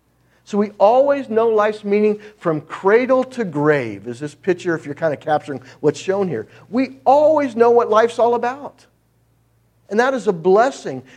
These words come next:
'cause we're always clear on what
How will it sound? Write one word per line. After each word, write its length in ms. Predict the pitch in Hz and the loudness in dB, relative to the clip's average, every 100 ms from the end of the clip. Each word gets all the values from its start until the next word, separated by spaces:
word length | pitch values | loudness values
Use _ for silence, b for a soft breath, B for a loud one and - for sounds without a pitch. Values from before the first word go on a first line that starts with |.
| _ | _
'cause 160 | 190 | 0
we're 160 | 180 196 | 0 0
always 540 | 196 226 269 269 262 - | 2 4 4 2 0 -6
clear 560 | - 269 254 110 - - _ _ _ b _ | -8 -4 -2 -4 -8 -20 _ _ _ b _
on 240 | - 165 | -6 -4
what 360 | 160 185 - - | 2 2 2 -8